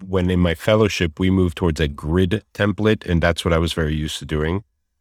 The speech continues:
Um, just half C C injections, depending on how much Botox you're using. And I just go,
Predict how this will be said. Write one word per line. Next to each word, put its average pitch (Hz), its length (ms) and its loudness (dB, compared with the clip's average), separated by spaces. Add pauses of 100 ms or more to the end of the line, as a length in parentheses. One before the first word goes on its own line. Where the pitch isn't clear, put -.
(120)
Um, 73 240 2
just 80 200 -6
half 85 240 -2
C 87 120 -6
C 82 200 0
injections, 78 540 0
depending 76 360 0
on 73 100 0
how 73 100 0
much 73 220 -4
Botox 73 400 0
you're 73 100 -2
using. 76 380 2
And 73 160 2
I 71 120 2
just 73 260 -6
go, 76 220 -2